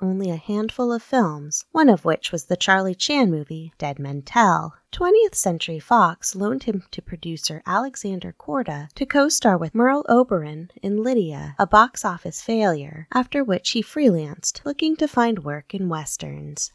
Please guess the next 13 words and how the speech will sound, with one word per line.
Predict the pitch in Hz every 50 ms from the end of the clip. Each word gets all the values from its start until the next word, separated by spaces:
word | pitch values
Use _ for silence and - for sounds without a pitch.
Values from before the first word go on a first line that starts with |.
| _ _ _
His | - 359 359 -
friend | - - 202 180 175 -
Teddy | - - 185 180 170 156
Sherman | 156 - - 294 285 285 247 185 170 165 170 -
introduced | 233 254 269 - 311 277 - 196 185 180 - -
him | 196 185
to | - - 185 156
her | 175 170
father, | 170 - - 262 254 247 240 226 160 147 143 151 156 _
producer | - 254 226 220 208 190 - 196 196
Harry | 190 269 285 285 262 202 175
Sherman, | - - 170 156 147 143 143 143 151 156 -
who | - 311